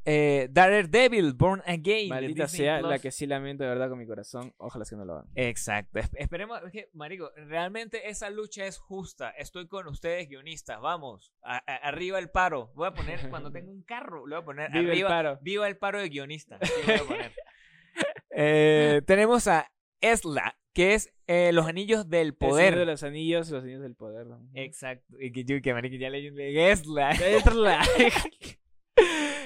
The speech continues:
Speaker 1: Los Anillos del Poder, exacto, El Señor de los Anillos. La temporada dos está paradísima. Y eso
Speaker 2: Bueno,
Speaker 1: que ya,
Speaker 2: bueno,
Speaker 1: que,
Speaker 2: no me
Speaker 1: que,
Speaker 2: importa, porque
Speaker 1: que
Speaker 2: no me
Speaker 1: no.
Speaker 2: gustó la primera.
Speaker 1: Y es que, sin embargo, esa todavía se,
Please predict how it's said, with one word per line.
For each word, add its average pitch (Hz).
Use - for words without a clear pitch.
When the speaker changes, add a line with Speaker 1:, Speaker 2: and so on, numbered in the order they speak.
Speaker 1:
Los 233
Anillos 233
del 220
Poder, 185
exacto, 196
El 170
Señor 175
de 226
los 202
Anillos. 160
La 147
temporada 156
dos 220
está 151
paradísima. 208
Y -
eso 233
Speaker 2:
Bueno, 233
Speaker 1:
que -
ya, 220
Speaker 2:
bueno, 196
Speaker 1:
que, 196
Speaker 2:
no 226
me 226
Speaker 1:
que, 214
Speaker 2:
importa, 185
porque 156
Speaker 1:
que 202
Speaker 2:
no 175
me 180
Speaker 1:
no. 170
Speaker 2:
gustó 156
la 151
primera. 143
Speaker 1:
Y 254
es 247
que, 269
sin 226
embargo, 208
esa 269
todavía 185
se, 233